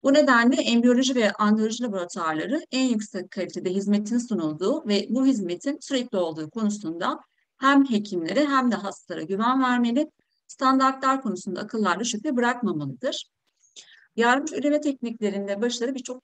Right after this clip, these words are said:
faktörden etkilenmektedir. Hastanın kendisi bile sahip olduğu gamet potansiyeli nedeniyle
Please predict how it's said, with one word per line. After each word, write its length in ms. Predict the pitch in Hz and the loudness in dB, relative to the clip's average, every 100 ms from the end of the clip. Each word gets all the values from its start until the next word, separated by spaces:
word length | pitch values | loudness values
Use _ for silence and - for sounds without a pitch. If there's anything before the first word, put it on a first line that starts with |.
| _ | _
faktörden 520 | 220 214 220 214 214 | -2 0 0 2 2
etkilenmektedir. 1120 | 196 202 214 165 160 156 151 156 160 294 - _ _ - | 2 -2 -8 -4 -2 -2 -4 -12 -2 -2 -2 _ _ -4
Hastanın 380 | 240 240 269 262 | -4 0 0 0
kendisi 500 | 254 247 247 - 240 | 2 0 -2 -4 -4
bile 140 | 190 | -4
sahip 380 | 196 214 233 233 | -4 -2 -2 -2
olduğu 460 | 202 180 170 165 - - | -4 -4 -6 -10 -14 -10
gamet 400 | 202 214 233 - | 0 2 0 -4
potansiyeli 640 | 214 214 208 208 214 202 | -6 -2 0 0 0 -2
nedeniyle 600 | 196 214 220 185 220 302 | -2 -2 -2 -2 -4 -6